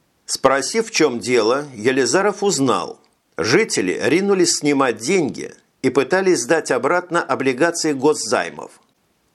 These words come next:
Просьба успокоиться и не поддаваться паническим слухам, распространяемыми провокаторами,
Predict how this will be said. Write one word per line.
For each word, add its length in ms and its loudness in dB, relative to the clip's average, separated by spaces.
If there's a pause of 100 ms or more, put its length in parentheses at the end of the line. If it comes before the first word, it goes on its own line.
Просьба 640 4
успокоиться 960 0
и 160 -6
не 80 0
поддаваться 760 0
паническим 720 -2
слухам, 640 -2
распространяемыми 1200 0
провокаторами, 1000 -2